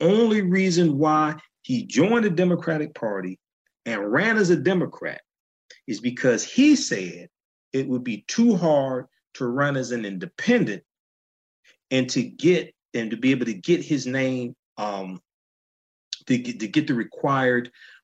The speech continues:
um, signatures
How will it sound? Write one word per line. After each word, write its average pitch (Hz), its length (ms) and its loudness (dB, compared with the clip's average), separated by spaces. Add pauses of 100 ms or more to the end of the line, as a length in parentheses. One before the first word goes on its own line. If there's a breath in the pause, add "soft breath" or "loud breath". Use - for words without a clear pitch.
(180)
um, 95 560 -4 (340)
signatures 110 1040 -4